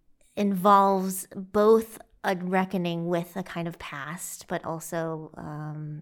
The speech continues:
grappling with a present and the future that's always trying to exclude or, or um, kind of render them invisible or hypervisible, right? So it's, it's,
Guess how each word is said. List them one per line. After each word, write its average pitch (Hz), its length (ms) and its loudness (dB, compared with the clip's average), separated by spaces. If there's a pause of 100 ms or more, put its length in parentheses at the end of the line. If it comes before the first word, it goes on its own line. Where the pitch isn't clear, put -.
grappling 165 640 -6
with 165 200 -8
a 175 40 -6
present 165 920 -10 (440)
and 170 280 -6
the 175 60 -6
future 262 440 0
that's 180 220 -4
always 180 320 -2
trying 165 260 -8
to 165 60 -6
exclude 285 760 -2
or, 175 240 0
or 160 480 -6 (720)
um, - 800 -12 (340)
kind 175 260 -12
of 160 260 -8 (180)
render 170 460 -6
them 156 280 -8
invisible 220 680 -4
or 180 80 -2
hypervisible, 175 960 -6
right? 190 340 -10
So 196 240 -2
it's, 190 320 -6
it's, 196 280 -6